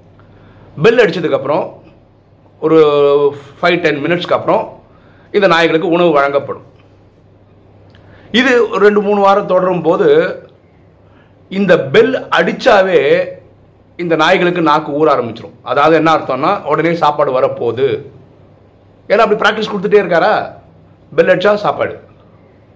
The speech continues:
இது ஒரு மூணு நாலு வாரம் கழிஞ்ச உடனே எக்ஸ்பெரிமெண்ட்டை மாத்துறாரு. பெல் அடிப்பாரு, ஏனோ தானோ டைம்ல அடிப்பாரு. ஒரு ஆறு மணிக்கு அடிப்பாரு, எட்டு மணிக்கு அடிப்பாரு, பத்து மணிக்கு அடிப்பாரு. ஆனா உணவு வழங்க மாட்டார். ஏதோ ஒரு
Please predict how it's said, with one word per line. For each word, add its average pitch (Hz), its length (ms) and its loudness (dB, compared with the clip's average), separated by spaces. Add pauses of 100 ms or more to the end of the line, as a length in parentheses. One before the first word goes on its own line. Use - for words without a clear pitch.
(640)
இது 220 120 0
ஒரு 233 140 4
மூணு 220 180 2
நாலு 196 180 4
வாரம் 190 220 2
கழிஞ்ச 151 220 0
உடனே 196 160 -2 (180)
எக்ஸ்பெரிமெண்ட்டை 160 520 -6
மாத்துறாரு. 120 360 -6 (1700)
பெல் 226 200 0
அடிப்பாரு, 127 360 -2 (640)
ஏனோ 202 300 0 (120)
தானோ 185 220 0
டைம்ல 170 200 0
அடிப்பாரு. 107 320 -8
ஒரு 131 140 0
ஆறு 156 160 2
மணிக்கு 139 180 -6
அடிப்பாரு, 120 320 -4 (160)
எட்டு 135 200 -6
மணிக்கு 135 200 -4
அடிப்பாரு, 117 300 -2 (100)
பத்து 147 220 -4
மணிக்கு 147 220 -2
அடிப்பாரு. 117 360 -2 (560)
ஆனா 160 140 0 (100)
உணவு 156 240 2
வழங்க 117 240 -4
மாட்டார். 92 240 -14 (1900)
ஏதோ 202 140 4 (180)
ஒரு 202 120 2